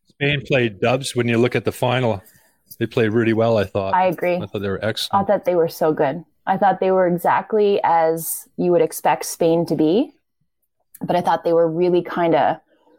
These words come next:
Speaker 2: like, pragmatic in their approach and really not conservative, but, like, aggressive defensively.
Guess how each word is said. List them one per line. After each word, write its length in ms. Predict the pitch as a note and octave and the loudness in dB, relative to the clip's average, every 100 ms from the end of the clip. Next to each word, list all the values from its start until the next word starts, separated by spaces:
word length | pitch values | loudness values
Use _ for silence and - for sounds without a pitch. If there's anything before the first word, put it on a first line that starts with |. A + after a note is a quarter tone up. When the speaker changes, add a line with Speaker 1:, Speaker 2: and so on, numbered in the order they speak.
| _ _ _ _ _ | _ _ _ _ _
Speaker 2:
like, 240 | G3+ F3 | 0 0
pragmatic 680 | - - F#3+ F3 C3 F3+ B3 | -2 0 0 0 0 0 0
in 100 | C4+ | 2
their 160 | B3 B3+ | 2 2
approach 640 | B3 - B3 F4+ - - - _ _ | 0 -2 -2 -2 -8 -14 -20 _ _
and 180 | F3 E3+ | -2 2
really 640 | F3+ F3 E3+ E3+ E3+ E3+ | 2 2 2 2 2 0
not 320 | E3 G3 A3 - | 0 0 0 -2
conservative, 880 | A#3+ A3+ - F3+ E3+ G#3+ C4+ D#4+ G#3+ | 0 0 0 0 2 2 0 0 -2
but, 140 | E3+ | 0
like, 180 | E3+ - | 0 0
aggressive 760 | - F3 F#3+ F3 F3+ - F#3 D#3+ | -2 0 0 0 0 -2 -2 -2
defensively. 760 | E3 - D#3+ E3+ - - - | -4 0 -2 -2 -6 -8 -8